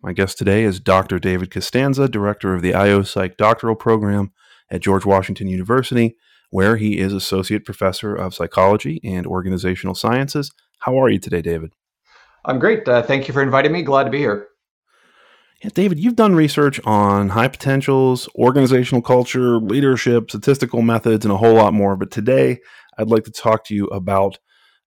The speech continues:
Speaker 1: generations, generational differences in the workforce. Before we get into that, though, would you mind sharing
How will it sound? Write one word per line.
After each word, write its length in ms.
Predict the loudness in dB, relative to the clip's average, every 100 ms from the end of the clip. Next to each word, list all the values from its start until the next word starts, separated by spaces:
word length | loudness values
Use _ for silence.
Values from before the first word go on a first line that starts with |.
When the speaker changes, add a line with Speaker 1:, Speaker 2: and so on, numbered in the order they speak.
| -18 -8
Speaker 1:
generations, 880 | 2 4 6 4 2 -2 -8 -10 -6
generational 720 | 0 4 4 4 2 0 0
differences 460 | -2 -2 -4 -6
in 60 | -6
the 80 | -6
workforce. 540 | -6 -8 -8 -8 -8 _ _ _ _
Before 280 | 2 6 6
we 100 | 4
get 140 | 2
into 160 | 4 4
that, 260 | 2 0 -2
though, 300 | -2 -2 -4
would 160 | -4
you 80 | -2
mind 240 | -2 -2 -2
sharing 480 | -2 0 0 -4